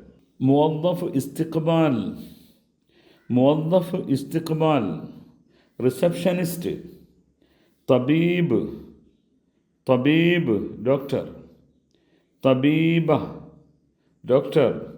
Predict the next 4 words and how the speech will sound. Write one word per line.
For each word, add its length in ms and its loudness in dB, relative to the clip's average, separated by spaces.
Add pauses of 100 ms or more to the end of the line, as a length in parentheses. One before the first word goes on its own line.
(100)
ليدي 400 2
دكتور، 440 -2 (240)
طبيبة. 680 0 (840)
دكتور، 1000 2